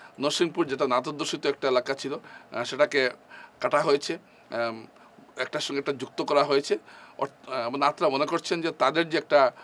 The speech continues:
আম, ইন্টেলেকচুয়ালিটি বা যে একটা মস্তিষ্ক, আহ, আহ, এটাকে ধ-, এটাকে একটা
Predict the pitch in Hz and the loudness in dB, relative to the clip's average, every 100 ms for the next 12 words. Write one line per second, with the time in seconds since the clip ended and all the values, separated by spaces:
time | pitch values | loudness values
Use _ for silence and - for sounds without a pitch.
0 | - - 120 123 120 113 - - 151 170 | -20 -6 0 2 2 -2 -18 -10 -8 0
1 | 175 180 - - 147 131 131 127 127 131 | 4 4 4 0 0 0 0 0 0 0
2 | 139 127 127 - 175 - - 135 131 131 | 0 0 -2 -4 -4 -4 -6 -6 0 2
3 | 113 - - - - - 120 117 - 143 | 0 -4 -20 -20 -18 -4 -2 0 -2 -4
4 | 180 160 143 - 143 175 180 170 170 | -2 -2 -4 -2 -2 0 -2 0 0